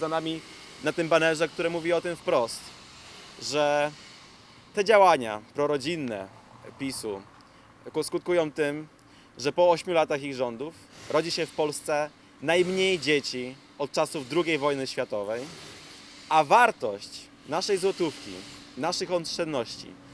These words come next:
względem tego, co było jeszcze w roku dwa tysiące piętnastym, zmalała o prawie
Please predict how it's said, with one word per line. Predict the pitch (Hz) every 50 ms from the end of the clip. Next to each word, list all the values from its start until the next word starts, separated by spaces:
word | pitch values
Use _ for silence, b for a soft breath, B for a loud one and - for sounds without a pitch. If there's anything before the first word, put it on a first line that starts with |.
| B B
względem | - 123 131 165 175 180 196 190
tego, | 175 196 208 202 202
co | - 190 175
było | 175 185 180
jeszcze | 175 165 - - 175
w | 156
roku | 170 156 170 165
dwa | 143 165 160
tysiące | - 175 - 180 165 156 160 151
piętnastym, | - 156 143 - 139 104 107 - - - 165 196 226 262 - - - - B B B B B B B B B B B - - - -
zmalała | - 151 180 208 220 196 185 180 180 175 175 175 185 180 - - - - - - - - -
o | - - - - - - - - - - -
prawie | 202 220 214 202 160 139 135 123 110